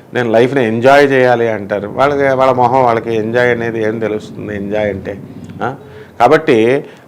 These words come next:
ఆ, ఈ విధంగా వాళ్ళ యొక్క గురువు అనేటటువంటిది ఉండాలి. ఇప్పుడు శుక్రుడు, ఈ ఆరో తేదీన పుట్టినటువంటి వాళ్ళు శుక్రుడు, ఉమ్, గురువు,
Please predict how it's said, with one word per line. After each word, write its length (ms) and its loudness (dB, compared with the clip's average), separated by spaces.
ఆ, 440 6
ఈ 300 2
విధంగా 680 6
వాళ్ళ 440 6
యొక్క 520 4
గురువు 220 6
అనేటటువంటిది 760 4
ఉండాలి. 420 -2
ఇప్పుడు 460 -2
శుక్రుడు, 880 -2
ఈ 60 4
ఆరో 240 8
తేదీన 300 0
పుట్టినటువంటి 640 -4
వాళ్ళు 260 0
శుక్రుడు, 480 -6
ఉమ్, 180 -10
గురువు, 320 -2